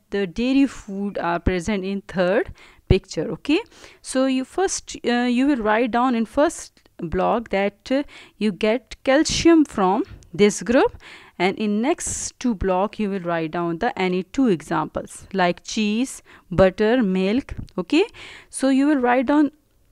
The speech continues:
those examples which are made from the milk, okay? तो आपने यहाँ पर वो उन चीज़ों के नाम लिखने हैं जो कि मिल्क से बनती हैं, जो कि डेयरी ग्रुप से, अ, बिलोंग करती हैं, राइट?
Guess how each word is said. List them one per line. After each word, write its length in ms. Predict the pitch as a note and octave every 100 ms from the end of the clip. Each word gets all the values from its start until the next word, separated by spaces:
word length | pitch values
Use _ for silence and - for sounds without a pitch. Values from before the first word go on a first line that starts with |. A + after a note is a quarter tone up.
| _ _ _ _ _ _
those 440 | E3+ F3+ C4+ F#4 C#4+
examples 680 | G#3+ G3 F#3+ F3+ G#3+ B3 -
which 200 | A3 -
are 180 | A3+ A3
made 320 | G3+ A#3 -
from 380 | - G#3 F#3 F3
the 220 | A3+ G4+ - - - -
milk, 460 | F#3 A3 G3+ - - - - -
okay? 280 | G#3 D#4 B4 - _ _ _ _ -
तो 180 | A#3 -
आपने 280 | G#3+ - A3+
यहाँ 160 | A3+
पर 180 | A#3+ C4
वो 140 | G#3+ G#3+
उन 160 | G4
चीज़ों 340 | F#4 C4 G#3+ A3+
के 140 | A3
नाम 260 | G3 F#3+ F#3
लिखने 260 | E3+ G#3
हैं 260 | G3 A#3 A#3+
जो 160 | G3
कि 220 | F#3 C4+ G4
मिल्क 340 | A3+ A3 C#4+
से 220 | - G#3
बनती 400 | E3 E3+ E3+ F3+
हैं, 200 | E3+ B3+
जो 160 | G#3 F#3
कि 140 | A#3
डेयरी 420 | F3 G#3 A3+ C#4
ग्रुप 520 | C4 _ _ - F3+ -
से, 300 | - B3 G4+
अ, 40 | - - - - F#3
बिलोंग 580 | F#3 D3 G3+ A#3 A3
करती 380 | - E3 - D#3+
हैं, 200 | D3 D3 - - - G3
राइट? 340 | A3 B4 -